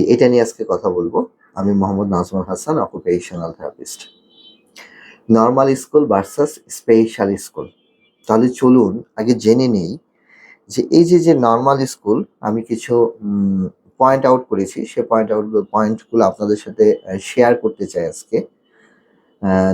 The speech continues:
নরমাল স্কুলটা কি আসলে? নরমাল স্কুলে যেটা হলো যে আমরা সবাই জানি, যেহেতু সবাই আমরা নরমাল স্কুলে পড়ে আসছি, হুম, গতানুগতিক যে শিক্ষাটা আছে, হ্যাঁ, যে পাঠ্যক্রম আছে, সেটাকে অনুশীলন করানো হয়।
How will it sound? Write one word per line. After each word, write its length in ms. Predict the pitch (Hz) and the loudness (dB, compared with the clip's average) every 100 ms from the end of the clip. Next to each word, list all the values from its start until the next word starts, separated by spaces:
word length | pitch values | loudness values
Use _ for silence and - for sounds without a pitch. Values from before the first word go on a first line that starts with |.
| 95 | 2
নরমাল 300 | 117 131 135 | 2 2 0
স্কুলটা 320 | - 131 120 - | -2 -2 -2 0
কি 100 | 95 | -2
আসলে? 320 | - - - - | -2 -14 -20 -4
নরমাল 260 | 110 117 127 | -2 0 -2
স্কুলে 500 | - 143 143 151 - | 0 2 4 4 0
যেটা 260 | 101 117 139 | -8 -4 -4
হলো 200 | 139 147 330 202 - | -4 -4 -4 -6 -4
যে 160 | - - | -6 -6
আমরা 220 | 117 139 | -4 -4
সবাই 360 | 214 247 175 160 | -2 2 4 4
জানি, 240 | 101 85 | 0 -6
যেহেতু 280 | 90 101 101 | -10 -10 -12
সবাই 300 | - 110 113 | -4 2 4
আমরা 220 | 131 120 120 | 4 2 0
নরমাল 280 | 101 98 101 | 0 -4 -6
স্কুলে 260 | 107 113 113 | -8 -6 -6
পড়ে 160 | 110 95 90 | -2 -2 -4
আসছি, 260 | - - 110 _ _ _ _ _ - | -8 -10 -10 _ _ _ _ _ -8
হুম, 160 | 196 135 - _ _ - | -6 -6 -10 _ _ 0
গতানুগতিক 640 | 120 120 135 127 123 127 110 | 0 2 -2 0 -2 -2 -4
যে 100 | 113 | -4
শিক্ষাটা 560 | 113 104 - 95 82 80 | -6 -12 -8 -10 -8 -10
আছে, 220 | 71 - - _ _ _ _ - | -12 -16 -20 _ _ _ _ -6
হ্যাঁ, 200 | 208 247 - 98 | -4 -4 -6 -2
যে 80 | 98 92 - | -2 -2 -2
পাঠ্যক্রম 560 | 98 - 101 - 95 | -4 -4 -10 -2 -4
আছে, 280 | 85 - - - _ _ _ _ | -4 -12 -20 -20 _ _ _ _
সেটাকে 360 | - 156 156 170 | -2 0 4 4
অনুশীলন 520 | 117 117 - 107 104 | 4 0 -4 -4 -4
করানো 340 | 95 78 85 | -4 -6 -10
হয়। 200 | - _ | -18 _